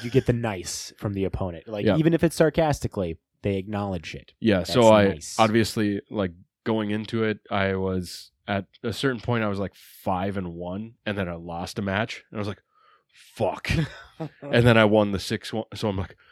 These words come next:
Speaker 2: "All right, six and two. Six and two.
Speaker 1: <laughs>
Speaker 2: Either way, this is really good. This is the best I've done in a long time." And then got in the last one and just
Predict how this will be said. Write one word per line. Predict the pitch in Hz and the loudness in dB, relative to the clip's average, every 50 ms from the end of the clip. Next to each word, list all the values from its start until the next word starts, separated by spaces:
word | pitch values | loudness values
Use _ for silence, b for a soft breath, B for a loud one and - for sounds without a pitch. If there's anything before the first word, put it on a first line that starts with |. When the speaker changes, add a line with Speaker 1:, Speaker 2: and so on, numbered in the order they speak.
| b b | b b
Speaker 2:
"All | 90 87 95 | -4 -2 0
right, | 98 87 - - | 0 -2 -2 -4
six | - - 101 - - | -2 -2 0 0 0
and | 95 92 | 0 2
two. | - 107 92 - - B B B B B B | 2 2 2 0 -4 B B B B B B
Six | - - - 117 - - - | -6 0 2 2 2 2 0
and | 127 - | 0 8
two. | - 160 160 | 10 10 12
Speaker 1:
<laughs> | 113 | 12
Speaker 2:
Either | 127 135 123 117 | 12 10 10 8
way, | 113 113 113 | 6 4 4
this | 117 123 - | 4 2 0
is | - 127 110 | -2 -4 -4
really | 104 110 107 117 127 | -4 -2 0 0 0
good. | 120 113 117 107 101 | 2 4 2 2 2
This | 117 113 - | 0 -2 -2
is | 123 113 | -4 -4
the | 110 117 | -4 -4
best | 117 117 113 - 151 | -4 -4 -4 -2 -2
I've | 135 113 | 0 2
done | 127 127 135 | 0 0 0
in | 147 | -2
a | 143 | -4
long | 139 135 117 113 131 147 | -2 0 0 0 0 -2
time." | - 147 143 98 90 87 85 - b b b b b b b b b b b - | -2 -4 -4 -4 -4 -8 -12 -16 b b b b b b b b b b b -2
And | 107 107 | 0 0
then | 113 107 | 0 2
got | 98 110 104 98 | 2 2 2 2
in | 101 101 | 0 -2
the | 98 | -2
last | 98 92 92 90 - - | -2 -4 -4 -4 -6 -6
one | 101 95 | -6 -4
and | 92 95 92 | -4 -4 -4
just | 95 95 - | -4 -6 -8